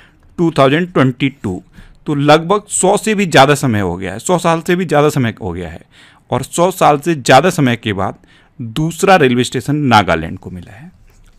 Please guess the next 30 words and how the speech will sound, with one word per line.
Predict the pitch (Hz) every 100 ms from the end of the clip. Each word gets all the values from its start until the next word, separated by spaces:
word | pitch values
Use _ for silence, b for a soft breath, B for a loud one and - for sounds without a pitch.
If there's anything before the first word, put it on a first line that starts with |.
| _
अब | 147 -
नागालैंड, | 120 90 87 123 147 175
तो | 135
ये | 92 113 120
है | 139 151
मैप | 135 87 -
में | 95
नागालैंड। | 90 90 90 120 - - b b b _
नागालैंड | 107 107 127 147 160
की | -
कैपिटल | 151 143 - -
क्या | -
है? | 95 - _
कोहिमा। | - 131 117 98 - b b b -
नागालैंड | 143 117 135 160
के | 170
चीफ | - 165
मिनिस्टर | 170 147 151
कौन | - 151
है? | 135 202
नेफ्यू | 135 117 120 - 180
रियो। | 127 147 110 - b b b -
और |
नागालैंड | 120 120 127 135 147
के | 190
गवर्नर | 113 101 110 139
कौन | - 156 143
है? | 185 - 147
जगदीश | 123 117 135 120 104 117 120 175 -
मुखी। | 120 123 - - -